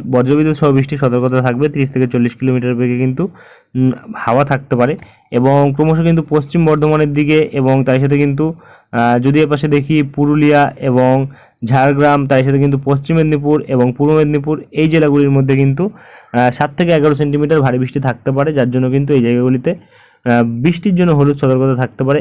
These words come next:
এবং এর সাথে আগামীকাল যদি আমরা দেখি, তাহলে কিন্তু সতর্কতা থাকছে শুধুমাত্র ভারী বৃষ্টির সতর্কতা দক্ষিণ চব্বিশ পরগনার ওপর এবং পুরুলিয়ার ওপর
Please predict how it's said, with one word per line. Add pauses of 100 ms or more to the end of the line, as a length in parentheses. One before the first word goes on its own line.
(160)
এবং (140)
এর
সাথে
আগামীকাল
যদি
আমরা
দেখি,
তাহলে
কিন্তু
সতর্কতা
থাকছে (400)
শুধুমাত্র
ভারী
বৃষ্টির
সতর্কতা
দক্ষিণ
চব্বিশ
পরগনার
ওপর (420)
এবং
পুরুলিয়ার
ওপর